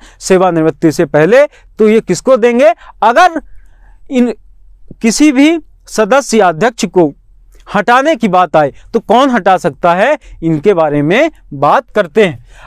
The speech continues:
अध्यक्ष एवं सदस्य का जो त्याग पत्र है वो राष्ट्रपति को निम्नलिखित परिस्थितियों में राष्ट्रपति इनको हटा सकता है।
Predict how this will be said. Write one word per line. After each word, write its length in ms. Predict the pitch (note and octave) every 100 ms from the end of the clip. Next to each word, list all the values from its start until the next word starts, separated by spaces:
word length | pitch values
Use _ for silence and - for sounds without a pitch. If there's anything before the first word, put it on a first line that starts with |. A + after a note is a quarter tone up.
| -
अध्यक्ष 480 | G#3 F3+ B3+ D#4 -
एवं 260 | C4 C#4 C4+
सदस्य 440 | A#3 A3 A#3+ G#3+
का 160 | A#3+ G#3
जो 120 | G3+
त्याग 380 | - B3 D4+ A#3
पत्र 280 | G3+ F#3
है 360 | F3 F#3+ B3+ D#4 - - -
वो 420 | D3+ E3+ A#3 D#4 - - -
राष्ट्रपति 960 | D3 D#3+ G#3+ C#4 - G#3+ G3 F3 F#3+ F3+
को 380 | E3+ G3+ C4+ C4+ _ E3
निम्नलिखित 520 | A3 B3 G3+ F3 F#3
परिस्थितियों 600 | F#3+ E3+ - F3 D#3+ E3+
में 140 | D#3+
राष्ट्रपति 560 | D#3 F3+ F3 D3+ D3 D#3
इनको 380 | C#3 C3 A3 D4+ - - -
हटा 260 | D#3 A3+
सकता 360 | A#3 A#3+ -
है। 80 | G#3